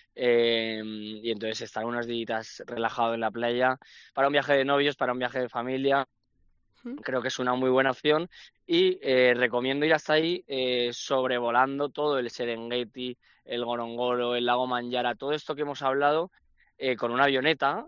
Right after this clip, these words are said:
Speaker 1: eh,
Speaker 2: Mm.
Speaker 1: desde aquí, que, mm, así te puedes hacer una idea de todo lo que has hecho anteriormente,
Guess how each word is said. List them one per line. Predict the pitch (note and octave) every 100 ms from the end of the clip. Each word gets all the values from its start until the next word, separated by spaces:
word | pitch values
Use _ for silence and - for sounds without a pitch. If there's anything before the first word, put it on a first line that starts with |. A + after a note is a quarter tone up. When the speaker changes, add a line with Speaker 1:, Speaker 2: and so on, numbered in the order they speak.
| -
Speaker 1:
eh, | C3 A#2+ A#2
Speaker 2:
Mm. |
Speaker 1:
desde | A2+ A2+
aquí, | G#2+ G2+ A2
que, | F#2+ A2 G#2+ F#2+ F#2+
mm, | A2+ A#2 A#2
así | A2+ C3
te | C3+
puedes | C#3+ D#3
hacer | D3+ D3+
una | D3 C#3+
idea | C#3+ D3+ B2
de | A2+ A2 -
todo | D#3 F#3 D#3
lo | C3
que | B2
has | C#3 E3+
hecho | D#3 D#3
anteriormente, | D3 D3 C#3 C#3 D#3+ D#3+ A2+ F#2